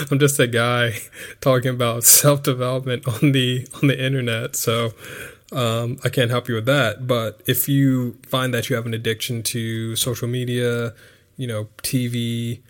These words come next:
pornography, um, food, all that stuff, then, you know, there are people out there who can help you. You just have to make sure you find them and connect with them and do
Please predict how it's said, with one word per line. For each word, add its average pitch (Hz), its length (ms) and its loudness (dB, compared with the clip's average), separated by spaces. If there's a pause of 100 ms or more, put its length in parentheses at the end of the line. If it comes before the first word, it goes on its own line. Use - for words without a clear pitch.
(320)
pornography, 117 1040 -4 (320)
um, 110 260 -4
food, 123 460 0
all 117 140 -2
that 117 180 -2
stuff, 117 380 -2 (340)
then, 113 600 -2
you 135 120 -4
know, 113 160 -4
there 113 180 0
are 113 60 0
people 123 280 0
out 107 140 -2
there 110 140 -2
who 113 100 -4
can 110 140 -4
help 110 220 -4
you. 110 120 -6
You 110 100 -8
just 113 180 -4
have 117 180 -4
to 123 60 -8
make 117 180 -6
sure 117 160 -4
you 107 420 -4 (380)
find 131 400 0
them 127 240 -2
and 110 180 -6
connect 110 340 -4
with 113 120 -6
them 110 320 -4 (400)
and 110 760 -4 (120)
do 127 560 0